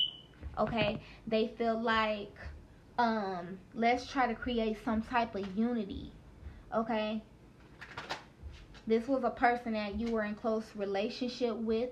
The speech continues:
or there may have been some friendships that were in the middle of this situation, okay? Um, and they may have been opposed to that. You may have, have had a support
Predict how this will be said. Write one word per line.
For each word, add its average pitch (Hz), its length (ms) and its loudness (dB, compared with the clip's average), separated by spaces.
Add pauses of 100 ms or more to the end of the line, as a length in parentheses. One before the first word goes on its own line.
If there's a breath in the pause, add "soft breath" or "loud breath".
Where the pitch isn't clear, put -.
(120)
or 214 520 2
there 214 140 0
may 226 200 0
have 214 200 -4
been 214 200 -4
some 180 100 -10
friendships 226 640 -4
that 214 180 -2
were 208 180 -4
in 185 100 -6
the 180 40 -6
middle 220 440 -2
of 220 200 0
this 226 180 0 (220)
situation, 233 920 -2 (800 loud breath)
okay? 226 540 2 (880)
Um, 208 400 2 (400)
and 226 160 4
they 226 140 4
may 226 240 2
have 208 240 0
been 214 140 0
opposed 214 760 0
to 247 220 -4
that. 247 360 6 (200)
You 226 120 2
may 220 200 4
have, 226 120 0
have 214 320 0
had 220 320 0
a 202 140 -6
support - 380 -2